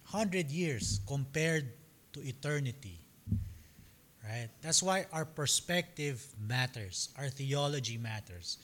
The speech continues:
Coming to our church matters. Being gospel-centered matters. Let us pray. Father, we thank you for your word.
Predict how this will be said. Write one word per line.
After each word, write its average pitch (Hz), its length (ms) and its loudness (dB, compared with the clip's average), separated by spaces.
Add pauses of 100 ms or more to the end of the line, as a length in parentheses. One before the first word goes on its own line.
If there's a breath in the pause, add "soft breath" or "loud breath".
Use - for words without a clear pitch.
(340 loud breath)
Coming 165 240 0
to 160 120 -8
our 123 80 -4
church 139 440 0
matters. 104 440 -4
Being 131 280 0
gospel-centered 117 800 -2
matters. 95 540 -6 (280 loud breath)
Let 117 140 -2
us 117 120 6
pray. 90 300 -4 (3750 loud breath)
Father, 175 480 12
we 180 120 12
thank 160 320 8
you 160 180 12
for 127 340 10
your 117 180 12
word. 131 500 10